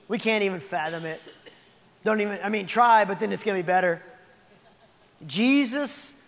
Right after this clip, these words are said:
is the difference maker. That's what John is saying here. He's a difference maker for all mankind. He saves us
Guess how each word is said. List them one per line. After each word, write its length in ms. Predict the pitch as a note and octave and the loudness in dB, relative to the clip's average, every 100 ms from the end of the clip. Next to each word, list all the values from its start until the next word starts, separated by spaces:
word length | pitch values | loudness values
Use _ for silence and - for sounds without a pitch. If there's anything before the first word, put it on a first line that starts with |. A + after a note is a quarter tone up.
| _ _ _ - | _ _ _ -4
is 160 | A#3 | -2
the 80 | G3 | -2
difference 440 | F#3 A3+ - F#3 F#3 | -2 -2 -2 -8 -4
maker. 300 | F3 D#3+ E3 | -6 -4 -2
That's 200 | G3+ C4 | 0 0
what 100 | G3 | 0
John 500 | G3+ G3 G3 G3 F#3 | 2 2 2 0 -4
is 180 | F3+ | -6
saying 380 | - F#3+ F3+ F#3 | -4 0 0 0
here. 180 | D#3+ D#3+ | -6 -6
He's 160 | E3+ G3+ | -6 -6
a 60 | |
difference 420 | E3+ A#3+ D4 A3+ | 2 2 2 -2
maker 320 | A#3+ B3+ C4+ B3+ | 0 0 0 -2
for 160 | G#3 | -2
all 300 | F#3 G#3+ A#3 | 2 6 6
mankind. 640 | A#3+ A3+ G#3+ G3+ F#3+ E3+ C3+ - - _ _ _ _ _ - | 6 2 0 -2 -2 -2 -8 -18 -20 _ _ _ _ _ -6
He 140 | G3+ | -2
saves 440 | - B3 D4 C4 | 4 4 4 4
us 460 | D4 D4+ - - | 4 4 4 -4